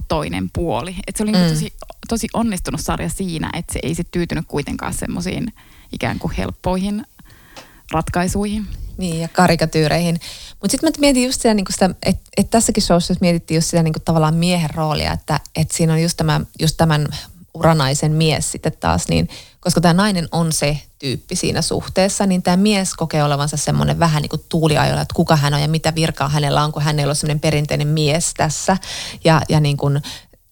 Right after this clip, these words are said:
Speaker 2: se oli niinku siinäkin mielessä niinku se uranainen loppupeleissä tosi perinteinen nainen, että sitä selkeästi niinku vitutti, että se oli se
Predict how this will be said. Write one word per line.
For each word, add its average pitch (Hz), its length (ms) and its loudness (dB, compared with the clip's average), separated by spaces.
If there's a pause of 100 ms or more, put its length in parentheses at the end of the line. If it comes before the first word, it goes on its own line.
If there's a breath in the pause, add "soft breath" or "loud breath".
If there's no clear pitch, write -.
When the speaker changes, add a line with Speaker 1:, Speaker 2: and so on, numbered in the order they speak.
(320)
Speaker 2:
se - 120 0
oli 180 80 6
niinku 185 160 2
siinäkin 220 540 4
mielessä 156 360 2
niinku 143 180 0
se - 200 0
uranainen 151 480 2
loppupeleissä 151 440 0
tosi 254 220 2
perinteinen 147 600 2
nainen, 151 300 2
että 160 260 -4 (300 loud breath)
sitä - 220 0
selkeästi 247 460 4
niinku 226 320 0
vitutti, 160 480 0
että - 160 -2
se 143 120 2
oli 143 160 2
se 151 240 0